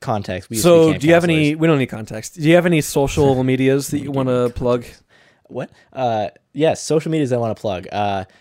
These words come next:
Speaker 1: follow me on Instagram, uh, at Ben Weber Media. That is B E N W E B E R M E D I A.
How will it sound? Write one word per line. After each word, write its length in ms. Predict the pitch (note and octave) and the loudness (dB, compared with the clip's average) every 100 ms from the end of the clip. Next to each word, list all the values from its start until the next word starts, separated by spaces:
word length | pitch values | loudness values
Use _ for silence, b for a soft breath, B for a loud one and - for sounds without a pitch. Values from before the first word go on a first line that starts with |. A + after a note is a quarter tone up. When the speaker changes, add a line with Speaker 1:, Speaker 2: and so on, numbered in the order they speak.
| b b | b b
Speaker 1:
follow 280 | - D#3 D#3 | 0 2 2
me 200 | C3 A#2 | -2 -2
on 160 | G#2+ | -4
Instagram, 680 | - D#3+ - D#3 D3 D#3+ F3 | -6 -10 -8 -6 -6 -6 -10
uh, 320 | - F#2+ F#2 | -10 -8 -8
at 300 | - F#2+ - G#2+ | -8 -10 -10 -6
Ben 180 | A2+ | -6
Weber 200 | A#2+ A2+ | -4 -4
Media. 360 | G#2+ A2+ C3 E3 | -4 -4 -6 -6
That 120 | - F#2+ | -8 -10
is 120 | F#2+ | -10
B 300 | B2 A#2+ A#2+ | -10 -10 -10
E 60 | - | -10
N 300 | A#2+ C3+ C#3+ | -10 -10 -10
W 360 | A#2 A2+ A#2 A2 | -6 -4 -4 -8
E 160 | - A#2 | -10 -10
B 260 | A2 A2+ - | -10 -12 -10
E 160 | B2+ B2+ | -10 -8
R 240 | G#2 A2 | -6 -6
M 220 | - F#3 D3 | -8 -10 -8
E 120 | A2+ | -10
D 220 | G2+ G2 | -10 -8
I 160 | F2+ F#2+ | -8 -8
A. 360 | D2+ A#2 C#3 | -6 -4 -6